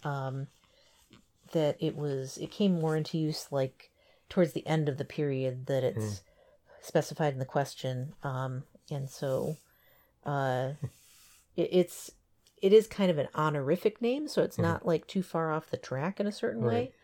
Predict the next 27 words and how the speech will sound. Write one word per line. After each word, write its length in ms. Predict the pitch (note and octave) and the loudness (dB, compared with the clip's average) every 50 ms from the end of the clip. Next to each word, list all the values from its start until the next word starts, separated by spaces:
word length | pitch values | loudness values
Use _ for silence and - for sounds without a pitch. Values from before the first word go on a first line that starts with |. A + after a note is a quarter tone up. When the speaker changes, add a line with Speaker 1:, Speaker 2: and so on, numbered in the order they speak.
| _ _ _ - - _ _ _ - | _ _ _ -20 -20 _ _ _ -6
Speaker 2:
Um, 460 | - D3+ D3 C#3 C#3 C#3 C3+ C#3+ D3+ - _ - _ _ _ _ _ _ _ _ | -4 -2 -2 0 0 -2 -2 -4 -6 -8 _ -20 _ _ _ _ _ _ _ _
but 340 | - D3+ C#3 C#3 C3 - - | -2 0 0 0 -2 -4 -4
it's, 380 | D3 C3+ C3+ - - - - | -6 -6 -8 -10 -16 -12 -8
uh, 280 | - - D#3 D#3+ - G3 - _ _ _ _ _ _ _ _ - - _ _ - | -6 -4 -4 -4 -4 -6 -8 _ _ _ _ _ _ _ _ -20 -20 _ _ -20
just 180 | - - - _ _ _ _ - | -18 -18 -18 _ _ _ _ -10
not 200 | C3+ C#3+ C3+ - | -8 -8 -8 -10
the 60 | - | -12
correct 360 | B2+ - - A#2+ B2 - - | -10 -6 -6 -6 -6 -4 -2
one. 260 | - F3 - - F#3 - _ _ _ _ - G#2+ G2+ | -2 -2 0 -2 -6 -8 _ _ _ _ -10 -6 -4
Speaker 1:
I 40 | C3+ | -2
would 100 | D#3 C#3 | -2 -2
have 80 | A#2 | 2
thought 200 | - B2+ A2 G#2 | 2 2 2 2
much 300 | A2 A2+ B2 C3 - - | 0 -2 -2 -2 -2 -4
later 240 | A2+ G#2 G2+ G2+ G2 | -4 -4 -4 -6 -6
because 380 | F#2+ G2+ F#2+ - - A2 G2+ G#2+ | -8 -8 -8 -6 -6 -6 -6 -6
I 300 | - A2 A2 G#2+ A2 G#2+ | -6 -4 -2 0 -2 -2
was 260 | G2+ G2+ G#2 G2+ G#2+ - | -4 -6 -8 -10 -6 -6
under 180 | A#2+ A2 G#2+ | -4 -4 -4
the 80 | G#2 G#2 | -4 -6
impression 400 | G2+ F#2 - A#2 A2+ - - G#2+ | -8 -4 -2 -2 -2 -2 -6 -8
that 100 | G2+ G2 | -8 -8
it 60 | G2 | -8
was 240 | G#2+ G2+ G2 G2 G2 | -8 -8 -8 -8 -8
largely 600 | G#2 G#2 G2+ G2+ G2 G2 - G#2+ G2 G2 G2 G2 | -6 -6 -6 -6 -8 -10 -10 -10 -8 -8 -8 -8
adopted 580 | F#2+ F#2+ F#2+ G2+ G#2 G2+ G2+ - - G2+ F#2+ F#2 | -10 -10 -6 -6 -4 -6 -4 -6 -10 -12 -8 -8
by, 460 | G#2 G2 G2 F#2+ F#2 F#2 F#2+ F2+ - | -6 -6 -4 -4 -6 -6 -10 -14 -18